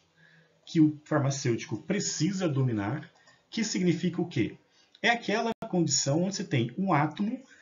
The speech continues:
que tem deficiência ou concentração de elétrons,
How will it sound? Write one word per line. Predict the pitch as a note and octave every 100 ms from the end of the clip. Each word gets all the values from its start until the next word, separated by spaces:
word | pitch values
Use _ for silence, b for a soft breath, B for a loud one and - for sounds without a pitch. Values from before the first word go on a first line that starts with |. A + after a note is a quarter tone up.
| B
que | - D4+
tem | - F3 D#3 F#3 - _
deficiência | D3+ C4+ C4+ B3 - - F#3 D3 D3+ D#3 F#3+ F#3+ -
ou | A3+ C#4+ D#4 D4+
concentração | - C4+ - A3+ A3+ G3+ D3+ - E3+ F3
de | E3+
elétrons, | F#3+ F3+ E3+ E3 - - - -